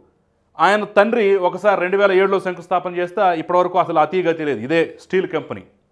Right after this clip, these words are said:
కడప స్టీల్ ఫ్యాక్టరీ, ముళ్ళ పొదల మధ్య శిలాఫలకాలు ఉన్నటువంటి ఫోటోలు కూడా మనం చూడొచ్చు. మధ్యలో చంద్రబాబు నాయుడు ఒకసారి శంకుస్థాపన చేశారు రెండు వేల పద్దెనిమిదిలో. ఆ, ఎన్నికలకు ఆరు నెలల ముందు టెంకాయ కొడితే విశ్వసనీయత లేదన్నట్టు, అన్నట్టు ఆ రోజు మాట్లాడారు.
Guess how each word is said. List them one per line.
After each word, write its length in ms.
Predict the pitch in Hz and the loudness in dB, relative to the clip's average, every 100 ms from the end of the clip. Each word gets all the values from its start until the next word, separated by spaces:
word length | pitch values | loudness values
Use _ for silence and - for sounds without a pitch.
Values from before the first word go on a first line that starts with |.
| _ | _
కడప 200 | 156 160 | -2 -2
స్టీల్ 260 | 160 180 170 | -4 -6 -4
ఫ్యాక్టరీ, 340 | 156 139 - 95 _ _ _ _ _ - | -4 -4 -10 -16 _ _ _ _ _ -8
ముళ్ళ 260 | 139 190 202 | -2 2 2
పొదల 320 | 196 185 185 | 4 2 2
మధ్య 340 | 175 160 175 160 | 0 0 -2 0
శిలాఫలకాలు 600 | 175 175 175 170 170 160 | 2 2 0 -2 -2 -2
ఉన్నటువంటి 380 | 160 160 147 143 | -4 -8 -10 -4
ఫోటోలు 320 | 165 160 156 | -2 -2 -4
కూడా 120 | 160 | -4
మనం 240 | 151 127 | -6 -4
చూడొచ్చు. 360 | 131 123 - 107 _ _ _ _ _ - | -4 -6 -10 -20 _ _ _ _ _ 0
మధ్యలో 220 | 175 196 | 2 4
చంద్రబాబు 480 | 220 185 190 190 185 | 4 4 4 4 4
నాయుడు 160 | 180 165 | 2 -2
ఒకసారి 260 | 156 170 | -2 -4
శంకుస్థాపన 500 | 147 147 147 147 135 | -4 -10 -6 -6 -6
చేశారు 360 | 113 101 - - _ _ _ _ _ - | -8 -10 -12 -20 _ _ _ _ _ -4
రెండు 160 | 156 175 | -2 2
వేల 140 | 165 | 2
పద్దెనిమిదిలో. 460 | 151 131 143 113 92 _ _ _ _ _ - | 2 -2 -4 -10 -14 _ _ _ _ _ 4
ఆ, 120 | 175 | 6
ఎన్నికలకు 480 | 160 190 214 220 185 | 6 2 2 2 6
ఆరు 180 | 180 185 | 6 6
నెలల 160 | 208 | 2
ముందు 200 | 220 214 | 0 0
టెంకాయ 400 | 202 180 185 208 | 0 0 2 0
కొడితే 240 | 196 196 190 | 2 0 -2
విశ్వసనీయత 560 | 170 202 202 196 185 | -4 -6 -8 -6 -4
లేదన్నట్టు, 640 | 175 170 175 170 165 165 165 - | -2 -2 -4 -6 -8 -10 -12 -12
అన్నట్టు 560 | 170 180 175 156 165 - - | -8 -6 -4 -6 -6 -12 -4
ఆ 80 | 170 | 2
రోజు 220 | 180 165 | 2 2
మాట్లాడారు. 460 | 160 156 139 98 | -2 -2 -4 -6